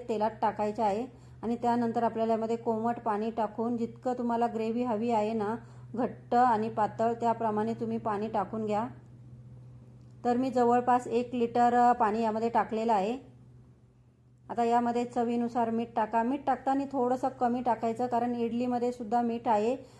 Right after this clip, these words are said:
आणि मंचुरियनमध्ये मसाला जो असतो ना, त्यामध्ये सुद्धा मीठ असतं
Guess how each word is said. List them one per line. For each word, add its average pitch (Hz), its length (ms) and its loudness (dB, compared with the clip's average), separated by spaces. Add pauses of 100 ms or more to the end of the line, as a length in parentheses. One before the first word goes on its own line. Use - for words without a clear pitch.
(140)
आणि 240 160 2
मंचुरियनमध्ये 247 880 2
मसाला 240 420 2
जो 240 140 2
असतो 240 220 0
ना, 240 140 0
त्यामध्ये 233 440 0
सुद्धा 233 320 0
मीठ 226 260 0
असतं 220 360 0